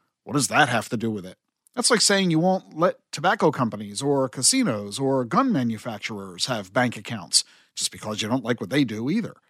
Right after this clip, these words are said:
So while the Federal Reserve and F D I C and the O C C have been failing to harm crypto, the one thing they have been able to do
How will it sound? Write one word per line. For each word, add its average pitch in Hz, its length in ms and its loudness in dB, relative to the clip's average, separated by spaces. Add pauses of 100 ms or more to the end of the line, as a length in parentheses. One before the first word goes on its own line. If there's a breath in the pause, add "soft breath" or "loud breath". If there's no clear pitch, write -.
(480 soft breath)
So - 180 4
while 202 260 6
the 226 100 4
Federal 220 380 8
Reserve 165 640 4
and 165 320 0
F 160 120 -2
D 202 160 -2
I 185 140 4
C 127 460 2
and 147 340 0
the 160 100 2
O 208 140 6
C 127 260 2
C 110 420 -4
have 147 180 -4
been 139 200 2
failing 131 640 2
to 107 180 -4
harm 117 480 2
crypto, 170 540 -6 (540 soft breath)
the 107 80 -6
one 262 240 4
thing 233 200 2
they 151 180 -2
have 277 460 0
been 170 140 4
able 117 220 2
to 104 80 -10
do 107 340 -8